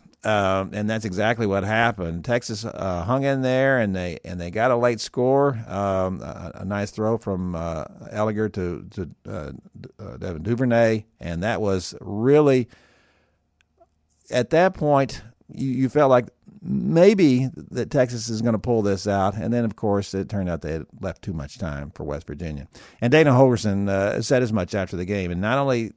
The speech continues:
you know, when they, when, uh, Will Grier threw the perfect pass to Gary Jennings in the back of the end zone, at that point, I think a lot of, a lot of coaches would have settled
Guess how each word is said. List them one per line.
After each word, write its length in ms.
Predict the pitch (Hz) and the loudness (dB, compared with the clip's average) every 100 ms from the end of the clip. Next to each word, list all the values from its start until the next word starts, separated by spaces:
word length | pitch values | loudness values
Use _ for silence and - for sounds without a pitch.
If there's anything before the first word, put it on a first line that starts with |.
| - | -8
you 120 | 104 | -6
know, 120 | 92 | -4
when 240 | 90 98 | -4 -4
they, 440 | 95 92 - - 107 _ | -4 -6 -10 -16 -18 _
when, 440 | - 90 90 85 80 | -14 -10 -8 -8 -8
uh, 80 | 76 | -8
Will 200 | 92 95 | -8 -6
Grier 240 | 107 101 | -4 -4
threw 200 | - 117 | -4 -6
the 180 | 90 87 _ _ _ _ - | -6 -8 _ _ _ _ 2
perfect 340 | 160 131 - | 4 4 -2
pass 300 | 113 101 98 | 0 0 0
to 80 | 107 | -2
Gary 240 | 90 92 | -2 -2
Jennings 340 | 87 98 92 87 | 0 -2 -2 -4
in 60 | |
the 80 | 82 | -6
back 220 | 90 92 | -4 -4
of 80 | 82 | -4
the 180 | 82 90 | -6 -4
end 160 | 110 107 | -2 -2
zone, 360 | 92 80 80 - _ _ _ _ _ _ _ - | -2 -4 -6 -12 _ _ _ _ _ _ _ -6
at 120 | 92 | 2
that 180 | 151 170 | 2 2
point, 200 | 151 135 | 2 2
I 40 | |
think 100 | 127 | 2
a 60 | 117 | 4
lot 200 | 110 123 | 4 4
of, 140 | 131 | 0
a 420 | 131 _ _ - | -6 _ _ -8
lot 140 | 131 151 | 0 0
of 80 | 139 | 0
coaches 480 | 131 95 110 104 | 0 0 -2 -4
would 140 | 104 107 | -2 -2
have 80 | - | 0
settled 500 | 143 143 135 - | 4 4 2 -2